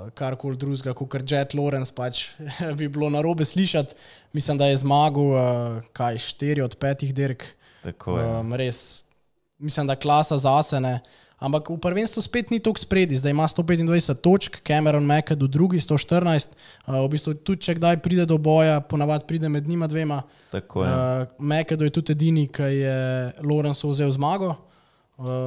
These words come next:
Speaker 1: tretji potem Pierce Brown, eh, četrti Hampshire in pa Enzo Lopes na petem mestu.
Speaker 2: Je pa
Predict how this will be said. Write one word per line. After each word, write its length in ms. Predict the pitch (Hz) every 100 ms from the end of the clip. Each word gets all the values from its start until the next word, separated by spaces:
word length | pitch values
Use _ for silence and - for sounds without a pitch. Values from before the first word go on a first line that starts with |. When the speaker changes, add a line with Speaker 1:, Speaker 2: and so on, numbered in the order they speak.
| 127
Speaker 1:
tretji 340 | 127 151 156 151
potem 300 | 147 135 151
Pierce 280 | 139 151 139
Brown, 400 | 143 165 180 156
eh, 340 | 135 _ _ 117 120 120 120
četrti 580 | 120 127 135 127 135 127
Hampshire 640 | - 151 139 147 131 127 120
in 140 | 123
pa 160 | 123 123
Enzo 280 | 131 127 123
Lopes 260 | 127 123
na 100 | 120 113
petem 320 | 120 113 113
mestu. 340 | 104 - - _ _ _ _ _ _
Speaker 2:
Je 180 | - 101
pa 420 | - 98 95 92